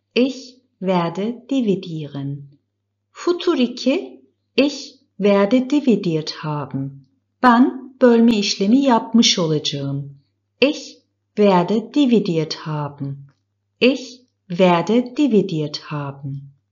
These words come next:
Plusquamperfekt, ich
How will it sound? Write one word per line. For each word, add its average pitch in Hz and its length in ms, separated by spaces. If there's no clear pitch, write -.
Plusquamperfekt, 180 1400
ich - 380